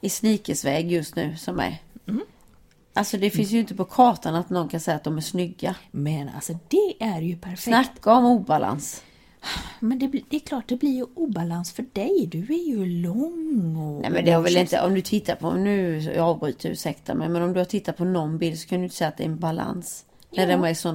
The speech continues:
Speaker 2: Nej, men
Speaker 1: gigantstora.
Speaker 2: det, jo, men
Speaker 1: Om du har
Speaker 2: jo.
Speaker 1: stickartröja upp till, ja, kanske.
Speaker 2: Nej, men grejen är så här att på någon person som är väldigt lång i livet, alltså lång överkropp, lång torso,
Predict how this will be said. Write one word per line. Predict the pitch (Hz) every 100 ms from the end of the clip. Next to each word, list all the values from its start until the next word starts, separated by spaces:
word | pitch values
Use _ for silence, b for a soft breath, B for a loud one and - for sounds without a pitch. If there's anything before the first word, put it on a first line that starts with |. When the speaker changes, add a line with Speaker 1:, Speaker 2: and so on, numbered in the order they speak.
| 160
Speaker 2:
Nej, |
men | 165
Speaker 1:
gigantstora. | 170 165 175 320 349 311 -
Speaker 2:
det, | 302
jo, | 320
men | 311 -
Speaker 1:
Om | 233
du | 240
har | 247
Speaker 2:
jo. |
Speaker 1:
stickartröja | 269 254 254 180 - 208 180
upp | 170
till, | - 165
ja, | 170 151
kanske. | 156 151 139 - 165 - b b b b b
Speaker 2:
Nej, | - 330
men | 330 320
grejen | 339 240 240
är | 302
så | -
här | 262 233
att | 208 -
på | 247
någon | 254 269 208
person | 226 247 247 294 196
som | 233 233
är | 208
väldigt | 208 233 190 165
lång | 208 170 175
i |
livet, | 190 185 151 180 247 - -
alltså | - 202 190 -
lång | 226 233 202 175 175 185
överkropp, | - 202 160 - 190 330 - - b b
lång | - 214 202 175
torso, | 180 208 160 - - 254